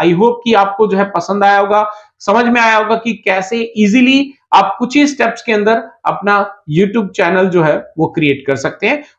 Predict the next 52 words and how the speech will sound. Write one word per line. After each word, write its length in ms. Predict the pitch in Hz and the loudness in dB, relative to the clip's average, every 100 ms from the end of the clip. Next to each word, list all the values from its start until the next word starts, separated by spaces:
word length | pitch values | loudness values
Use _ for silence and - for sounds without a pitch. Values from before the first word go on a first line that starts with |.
| - | -2
और 220 | 202 202 | -2 0
इसी 220 | 226 294 | -2 0
channel 400 | 294 254 240 247 | 0 0 0 -2
के 100 | 202 | 0
ऊपर 220 | 240 226 220 | 0 0 -2
हम 360 | 226 254 - - | -2 -6 -12 -2
आगे 260 | 156 170 185 | 0 2 0
बढ़ेंगे 500 | 180 185 190 214 220 - - 240 | 0 -2 0 0 -2 -10 -4 0
so 80 | |
that 220 | 240 233 233 | 0 0 -2
कि 60 | |
आपको 240 | 226 220 226 | -2 0 -4
पूरा 360 | - 208 214 | -2 0 2
proper 460 | 214 - 185 185 226 | 0 0 -2 0 -2
knowledge 340 | 202 180 196 | 0 2 2
जो 160 | 175 160 | 0 -2
है 120 | 147 | -2
वो 160 | 143 151 | 0 0
इसका 420 | 147 - 311 320 - _ 151 | 0 -2 -2 -4 -16 _ -4
हो 60 | |
सके। 340 | 151 147 117 113 | -2 -4 -4 -8
So 340 | - _ - | -10 _ -6
मैं 260 | 165 180 247 | 0 2 2
मिलता 260 | 247 240 | 2 0
हूं 100 | 254 | 2
आपको 300 | 240 226 240 | 2 2 2
एक 160 | 226 226 | 0 2
और 180 | 220 226 | 0 2
नए 140 | 233 | 0
video 260 | 220 214 226 | 2 2 2
के 60 | |
साथ। 300 | - 226 226 - _ - | 2 0 -2 -8 _ -4
अगर 160 | 202 | 0
आपको 240 | 247 247 247 | 2 2 2
video 200 | 233 233 | 2 2
पसंद 340 | 233 226 226 | 0 -2 0
आया 140 | 220 214 | 0 0
तो 120 | 208 | 2
like, 360 | 165 196 - - | 2 0 -2 -8
share 280 | - 202 202 | 0 0 2
जरूर 340 | 196 208 220 | 2 2 2
कर 100 | 214 | 2
देना, 400 | 196 214 214 226 - _ - | 2 2 2 -2 -8 _ -2
और 100 | 175 | 0
नए 260 | 180 226 | 2 2
हो 140 | 233 247 | 2 0
channel 320 | 220 220 226 | 0 0 -2
पे 200 | 226 233 | 0 -2
subscribe 680 | - - - - 208 220 | -2 -6 -6 -2 0 0
जरूर 280 | 202 214 220 | 2 2 2
कर 180 | 208 196 | 0 0
देना, 260 | 208 208 | 2 0